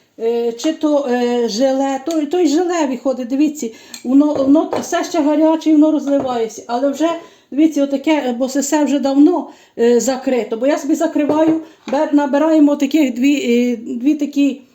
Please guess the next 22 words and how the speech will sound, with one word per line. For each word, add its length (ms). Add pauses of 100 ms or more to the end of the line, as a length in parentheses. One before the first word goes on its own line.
(300)
м, 140 (180)
дві 120
такі 200
коробочки 680
ми 140
набираємо, 840
е, 80 (680)
от, 440
е, 360
малин 560
і 240
закриваємо 840
по 140
порядку. 580 (400)
Дивіться, 260
яке, 240 (180)
яке 300
дуже 260
гарне 360
виходить, 480 (360)
е, 80
ціле, 520